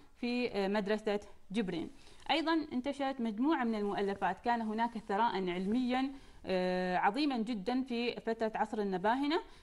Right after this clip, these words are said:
فهذا طبعا الجدول يشير إلى بعض علماء عمان في عصر، آه، اليعاربة،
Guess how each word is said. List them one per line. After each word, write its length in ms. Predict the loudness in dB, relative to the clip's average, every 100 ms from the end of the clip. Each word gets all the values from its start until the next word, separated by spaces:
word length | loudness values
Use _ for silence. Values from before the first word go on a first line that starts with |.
| 0
فهذا 600 | 4 6 4 0 0 2
طبعا 240 | 0 -2 -2
الجدول 640 | -2 0 0 2 0 0
يشير 300 | -2 0 0
إلى 420 | 0 0 2 0 0
بعض 320 | 2 2 0
علماء 580 | -2 0 2 2 2 2
عمان 300 | 2 4 2
في 160 | 2
عصر، 360 | 2 2 -2 -6
آه، 340 | -2 2 4 4
اليعاربة، 600 | 2 4 4 4 0